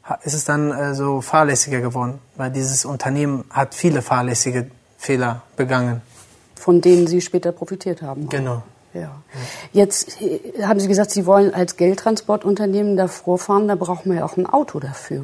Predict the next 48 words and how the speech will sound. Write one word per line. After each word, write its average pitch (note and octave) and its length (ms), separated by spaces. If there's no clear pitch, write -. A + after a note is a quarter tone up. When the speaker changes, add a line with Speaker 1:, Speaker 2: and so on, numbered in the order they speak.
Speaker 2:
Wo F3 140
Speaker 1:
Genau. D3+ 180
Speaker 2:
bekommt D#3+ 280
man D3+ 120
das A#3+ 180
denn D3+ 160
her? D3 200
Und G#3 220
wie A3 120
kann G3+ 220
man F3 160
das F3 340
so E3 440
genau D#3+ 480
nachbauen? D3 680
Speaker 1:
Ähm, C3 320
also C3+ 340
wir C3 140
haben D#3 260
kein C#3+ 180
Auto C3+ 260
nachgebaut, B2+ 440
wir C3 80
haben D3 140
einen B2+ 120
echten C#3+ 280
Geldtransporter A#2+ 680
gekauft. A#2 480
Speaker 2:
Woher? E3+ 400
Haben, F#3+ 200
hatten F#3+ 220
Sie G3+ 140
den? A#3 180
Speaker 1:
Ähm, C4 40
Speaker 2:
Kauft A#3+ 260
man G#3+ 120
den F#3 120
im F#3+ 100
Internet C4 460
oder G3+ 220
wo A3 100
kriegt D3+ 120
Speaker 1:
ja, D#3 120
Speaker 2:
man B3 140
Speaker 1:
genau. G#3 120
Speaker 2:
den G3 80
her? - 80
Echt? C4 260